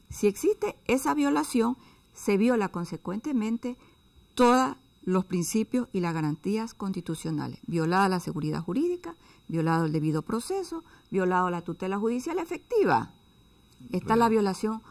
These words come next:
Speaker 1: flagrante a todos los principios y normas constitucionales. Dice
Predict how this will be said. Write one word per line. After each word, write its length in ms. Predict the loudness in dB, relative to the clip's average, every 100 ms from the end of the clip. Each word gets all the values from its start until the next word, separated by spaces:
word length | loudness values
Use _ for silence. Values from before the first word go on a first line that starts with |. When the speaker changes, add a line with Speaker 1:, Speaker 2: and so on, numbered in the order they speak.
| -20
Speaker 1:
flagrante 760 | -6 -2 0 0 -2 -6 -10 -20 _ _
a 80 | -6
todos 280 | -2 0 -2
los 120 | -4
principios 460 | -6 -6 -6 -4
y 60 | -2
normas 280 | -2 -4 -8
constitucionales. 800 | -8 -10 -10 -10 -6 -6 -8 -14 -20 -20 -20 -20 -20 _ -20 _ _ _ _ 2
Dice 580 | 4 4 2 -2 -2